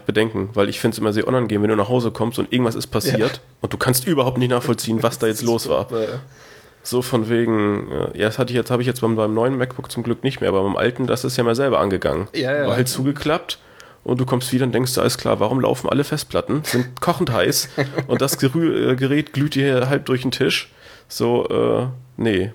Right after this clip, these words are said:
Speaker 1: blöd. Und dann fängst du halt doch an, die Dinger mal runterzufahren.
Speaker 2: Ja.
Speaker 1: Naja. Nee, aber, äh, nach wie vor bin ich, bin ich sehr unsicher, weil Fertiglösungen sind blöd. Festplatten sind halt immer mit Kabel verbunden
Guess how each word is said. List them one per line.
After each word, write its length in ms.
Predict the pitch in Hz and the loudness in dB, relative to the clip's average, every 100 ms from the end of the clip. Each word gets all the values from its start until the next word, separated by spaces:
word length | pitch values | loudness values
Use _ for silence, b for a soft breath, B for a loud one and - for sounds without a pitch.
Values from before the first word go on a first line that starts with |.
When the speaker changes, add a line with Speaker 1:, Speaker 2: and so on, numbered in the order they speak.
| - | -4
Speaker 1:
blöd. 400 | 120 98 - - | 2 2 0 -8
Und 180 | - 101 | -8 0
dann 160 | 110 117 | 0 0
fängst 260 | 123 127 | -2 0
du 40 | 113 | 0
halt 100 | - | 0
doch 100 | - | 0
an, 80 | |
die 120 | 98 95 | 0 0
Dinger 180 | 92 | 2
mal 120 | 80 87 | 2 2
runterzufahren. 580 | 87 87 - - 76 - - | 0 -2 -6 -2 -2 -2 -6
Speaker 2:
Ja. 160 | 135 135 B B - | -6 -6 B B 0
Speaker 1:
Naja. 300 | - 87 - - B B B B B - | 2 4 2 -4 B B B B B -4
Nee, 160 | 117 | -2
aber, 800 | - 104 104 98 90 - 104 95 | 0 0 0 0 -2 -2 0 -2
äh, 40 | 82 | -2
nach 220 | 107 - | -4 -4
wie 60 | |
vor 300 | 113 117 113 | -6 -2 -2
bin 100 | 110 | 0
ich, 180 | 104 - | -4 -4
bin 120 | 107 | -2
ich 100 | 101 - | -2 0
sehr 200 | 104 110 | 0 0
unsicher, 480 | 101 98 101 101 - | 0 0 2 0 0
weil 260 | 90 90 110 | 2 2 2
Fertiglösungen 760 | - 120 135 123 123 123 127 | 0 0 2 2 2 4 2
sind 200 | 123 123 | 2 0
blöd. 340 | 127 131 147 - - b b b b _ _ - | 2 2 2 -2 -20 b b b b _ _ -18
Festplatten 840 | - 127 - 104 117 127 131 - | -2 -2 0 0 0 0 -2 -2
sind 220 | 113 113 | -4 -2
halt 140 | 123 | -2
immer 220 | - 110 110 | 0 0 2
mit 180 | - | 0
Kabel 320 | - 123 123 131 | 0 0 2 0
verbunden 600 | - 127 135 143 147 | -4 -2 0 0 -2